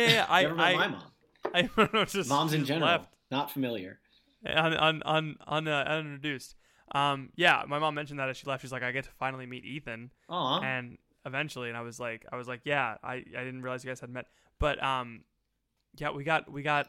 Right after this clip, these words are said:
Speaker 1: lunch together, and Father Anthony was like, "When am I coming back on the show?" And I was like, "Yeah, that's a good point."
Speaker 2: Tell
Speaker 1: It's
Speaker 2: him
Speaker 1: been,
Speaker 2: that,
Speaker 1: like
Speaker 2: tell him that every time he asks, we push back the date three months.
Speaker 1: <laughs> But no, I, I was like, I was like, "We gotta, we gotta have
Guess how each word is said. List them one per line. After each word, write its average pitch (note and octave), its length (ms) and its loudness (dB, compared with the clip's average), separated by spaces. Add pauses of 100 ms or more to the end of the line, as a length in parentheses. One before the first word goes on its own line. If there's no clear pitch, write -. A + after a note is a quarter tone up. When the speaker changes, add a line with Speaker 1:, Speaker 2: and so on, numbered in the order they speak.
Speaker 1:
lunch C#3 200 -6
together, C3+ 240 -4
and B2+ 340 -8
Father C#3+ 240 2
Anthony C3+ 220 -4
was B2+ 140 -8
like, B2+ 160 -6
"When C3+ 160 -2
am D#3+ 80 -2
I D3+ 80 4
coming D3+ 240 0
back C#3 200 0
on C3+ 120 -6
the A#2+ 80 -8
show?" C3+ 500 2 (400)
And C#3 120 0
I C#3 60 2
was C#3 140 -4
like, C3+ 200 -2
"Yeah, D3+ 80 4
that's C#3+ 140 0
a D3+ 60 -6
good D3 180 -8
point." C#3 440 -6 (300)
Speaker 2:
Tell C3 220 2
Speaker 1:
It's D3+ 60 4
Speaker 2:
him D3 60 4
Speaker 1:
been, D3 100 6
Speaker 2:
that, B2+ 60 6
Speaker 1:
like B2 260 -4
Speaker 2:
tell B2 160 -2
him C#3 60 2
that B2+ 100 0
every A2+ 180 -2
time A2+ 200 -2
he G#2 140 -6
asks, G2+ 260 0
we G#2 80 -6
push G#2 260 -8
back G2 220 -6
the G2 80 -12
date F2+ 240 -8
three F#2+ 180 -14
months. - 440 -18 (420)
Speaker 1:
<laughs> - 0 - (1160)
But G3 100 0
no, B3 100 6
I, G3+ 100 8
I F3+ 100 4
was F3+ 160 -2
like, F3 120 -2
I F3 80 2
was E3+ 120 0
like, E3 80 -2
"We E3 120 -4
gotta, F3 260 4
we D3 140 -4
gotta E3+ 220 4
have D3+ 480 0